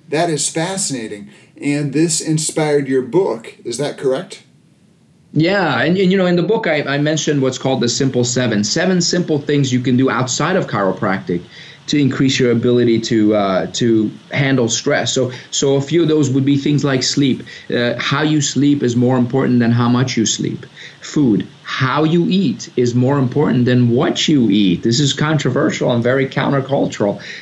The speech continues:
Speaker 2: Um, then, you know, visualization. Uh, can you spend thirty seconds visualizing yourself on vacation, and how would that help you? How you breathe. We can control our breathing if we're conscious of it. So what if we did certain breathing exercises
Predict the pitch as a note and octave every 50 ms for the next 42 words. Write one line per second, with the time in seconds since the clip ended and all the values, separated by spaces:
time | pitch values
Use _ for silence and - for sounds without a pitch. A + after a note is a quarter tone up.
0 | - - - A2 A2 A2 A2 A2 A2 - B2+ B2+ C3 C3 B2 A#2 B2+ B2+ B2+ C3
1 | C3 B2 A#2+ A#2 C#3 D3 C#3+ D3+ D3 D3 C#3 A#2+ A#2+ C3 C#3+ E3 D3 - - A#2+
2 | G#2 G#2 - B2+ C3+ B2+ A#2+ B2 D3+ D3+ D#3+ F3 - - - D#3 C#3+ C3 - C#3
3 | C3+ C#3 C#3 C3 - - C3+ C3 - C#3 C3 A#2 G#2+ A2 C3 B2 B2+ C3 B2 A#2+
4 | A#2 A#2 A#2 A#2 A#2 A#2 A2 G#2 - - A#2 A2+ - A#2+ A2+ A2 G#2 G2 F#2+ F#2+
5 | - B2 - - - - A2 G#2 G#2 G2+ G#2 A2 B2 B2+ B2+ B2+ A#2+ B2+ B2 C3
6 | C#3 C3+ A#2+ G#2+ A#2+ A#2+ - - - - - - - - - - - - - -
7 | D3+ E3+ E3+ E3+ E3+ D3 B2 A2+ A#2 B2+ C#3+ C#3 A#2 - - - - - - -
8 | - - - - C3+ F#3+ F#3+ - F#3+ D#3+ C#3+ - D3 C#3 - - - C#3+ E3+ E3+
9 | E3 D3 C3+ A#2+ A#2 - A#2 C#3 E3+ F#3 D3 B2 A#2 A2+ G#2+ A2+ A2 A2 - A2+
10 | G2+ - - - C#3 D3 F3 F3 F3 - A#2 G#2 - - F#2 E2+ D#2 E2 E2 -
11 | A#2+ A#2 A#2 C3+ C#3+ D#3+ D3 D3 - C3+ C3+ B2 C3+ B2+ - - C#3+ - C3+ B2+
12 | A#2+ C3 C3+ C#3 C3+ B2 B2 B2+ C3 - - B2 A#2+ - G#2+ G#2+ G#2 G2+ G2+ G2
13 | F#2+ -